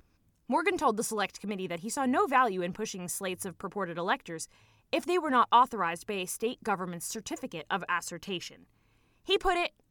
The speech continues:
quote, "My view was, as long as you didn't have a certificate of assertion, then the electors were, for lack of a better way of saying it, no good or not, not valid,"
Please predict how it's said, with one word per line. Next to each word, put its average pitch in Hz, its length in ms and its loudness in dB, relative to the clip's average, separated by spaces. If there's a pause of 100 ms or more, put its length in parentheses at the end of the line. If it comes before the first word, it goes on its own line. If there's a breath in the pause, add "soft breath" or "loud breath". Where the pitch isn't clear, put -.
quote, - 440 0
"My 370 240 6
view 254 240 0
was, 190 420 0
as 247 160 2
long 240 260 6
as 214 140 -4
you 214 80 -4
didn't 196 220 -4
have 190 280 0
a 190 80 -6
certificate 190 540 -6
of 165 80 -4
assertion, 170 680 -4 (240 soft breath)
then 269 100 -2
the 302 100 2
electors 330 400 2
were, 202 360 2
for 254 100 0
lack 233 220 6
of 190 80 -6
a 190 40 -4
better 185 220 2
way 180 160 2
of 165 80 0
saying 277 300 2
it, 165 120 -6 (480 soft breath)
no 302 240 6
good 233 400 2
or 214 360 4
not, 233 380 6 (280)
not 262 340 6
valid," 170 560 -4